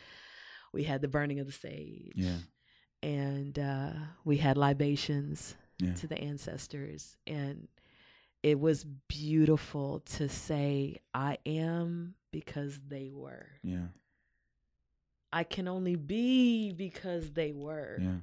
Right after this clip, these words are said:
Speaker 2: yeah.
Speaker 1: I owe whatever I accomplished to the people that came before me.
Speaker 2: No doubt. No
Speaker 1: And I
Speaker 2: doubt.
Speaker 1: stand, there was a quote, I think Maya Angelou said it, "I stand on the shoulders of greatness."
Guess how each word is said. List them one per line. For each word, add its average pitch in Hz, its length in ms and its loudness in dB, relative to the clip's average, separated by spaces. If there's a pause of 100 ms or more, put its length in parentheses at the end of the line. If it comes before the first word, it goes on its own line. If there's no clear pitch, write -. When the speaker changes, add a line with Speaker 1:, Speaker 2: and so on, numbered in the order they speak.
(220)
Speaker 2:
yeah. 95 220 -4 (480)
Speaker 1:
I 170 280 0
owe 277 580 -2
whatever 285 600 4
I 240 200 0
accomplished 240 920 -2
to 233 100 -6
the 190 140 -4
people 208 380 -4
that 175 160 0
came 196 280 -8
before 202 420 -14
me. 135 300 -16
Speaker 2:
No 98 120 0
doubt. 92 340 0 (840)
No 220 80 -2
Speaker 1:
And 185 80 4
I 185 100 6
Speaker 2:
doubt. 180 80 2
Speaker 1:
stand, 220 360 2 (720)
there 208 160 8
was 202 200 8
a 180 80 4
quote, 220 540 4
I 175 80 0
think 214 200 -2
Maya 185 220 0 (100)
Angelou 180 240 0
said 180 160 0
it, 175 100 4
"I 165 120 2
stand 190 420 -4
on 185 120 -4
the 165 80 -6
shoulders 170 480 -6
of 156 120 -10
greatness." 170 640 -12